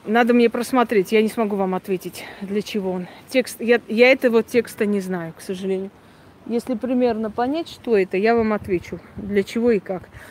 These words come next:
Ну, вообще, м, предполагают, что там в основном рассказ о богах, о пантеонах, о древности, то есть, э, такие тайные знания,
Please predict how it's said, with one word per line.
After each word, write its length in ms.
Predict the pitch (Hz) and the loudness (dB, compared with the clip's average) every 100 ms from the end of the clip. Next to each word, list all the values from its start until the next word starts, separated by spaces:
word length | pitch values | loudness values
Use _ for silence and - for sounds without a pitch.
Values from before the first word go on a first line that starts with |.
| - | -4
Ну, 80 | 302 | 2
вообще, 240 | 359 - | 4 6
м, 380 | 392 330 269 240 - - 120 123 123 190 214 | 4 6 2 -2 -8 -16 -16 -14 -12 -10 -4
предполагают, 680 | 247 233 254 254 262 294 - | -4 0 4 4 6 4 2
что 200 | - 202 | -6 -4
там 200 | 254 240 | 0 -2
в 40 | |
основном 520 | 202 220 208 220 240 - - - - - - - - - - - | -2 -2 0 2 0 -2 -16 -20 -20 -20 -20 -20 -20 -20 -20 -6
рассказ 560 | 202 240 - - 208 - | 2 2 2 0 0 0
о 80 | |
богах, 440 | 190 214 220 262 254 | -2 -2 0 -2 -2
о 60 | |
пантеонах, 720 | 202 208 202 220 202 240 240 208 - - - - | -6 -6 -2 0 0 0 0 -2 -8 -20 -20 -16
о 480 | - 190 190 190 190 | -12 -6 -4 -4 -4
древности, 880 | 185 208 247 226 226 208 - 220 202 - - - | 2 4 4 2 0 -2 -4 -4 -4 -8 -20 -2
то 80 | 226 | 4
есть, 320 | 214 - - | 4 2 -4
э, 120 | 190 | -2
такие 440 | 175 180 - 269 226 | -2 -6 -2 0 0
тайные 580 | - 247 269 262 247 | 2 4 6 4 4
знания, 540 | 214 208 214 180 175 | 2 2 2 2 -2